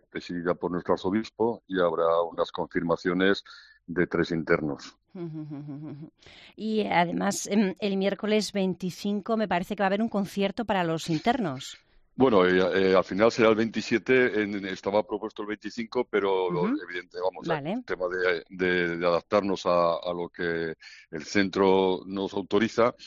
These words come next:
Speaker 1: y al final se celebrará un concierto por la mañana con, con miembros del Conservatorio de Música y coordinado todo por la hermana Catarina Choi.
Speaker 2: <laughs>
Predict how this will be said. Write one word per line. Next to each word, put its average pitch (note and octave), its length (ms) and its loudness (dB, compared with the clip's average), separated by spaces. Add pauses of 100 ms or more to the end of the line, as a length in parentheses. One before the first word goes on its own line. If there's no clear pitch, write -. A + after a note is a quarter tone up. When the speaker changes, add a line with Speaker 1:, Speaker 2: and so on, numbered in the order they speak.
(380)
Speaker 1:
y G2 80 -4
al F#2 80 2
final F2+ 340 0
se - 140 -4
celebrará F#2 320 0
un F2+ 60 -4
concierto F#2+ 400 -2
por F#2+ 160 -2
la F#2 100 4
mañana F#2+ 540 0 (100)
con, E2+ 800 -6 (140)
con E2 360 -4
miembros F2+ 360 2
del F2+ 80 0
Conservatorio F#2 560 0
de F#2 80 2
Música G#2 480 0 (360)
y F#2+ 160 0
coordinado F2 520 2
todo F#2+ 260 4
por F2+ 220 -2
la F2 60 6
hermana E2 260 -2
Catarina E2 460 -2
Choi. G2 340 -2 (320)
Speaker 2:
<laughs> D#3 580 -6